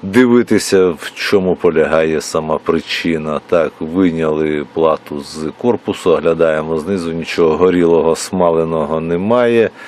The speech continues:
Все ніби виглядає живим, але за допомогою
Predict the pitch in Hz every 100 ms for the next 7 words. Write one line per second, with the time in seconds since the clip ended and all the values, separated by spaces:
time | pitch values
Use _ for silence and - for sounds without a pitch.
0 | - - - - - - 95 90 87 78
1 | 82 82 80 85 80 82 80 80 76 87
2 | 92 110 107 85 82 82 80 82 80 80
3 | 80 82 76 80 80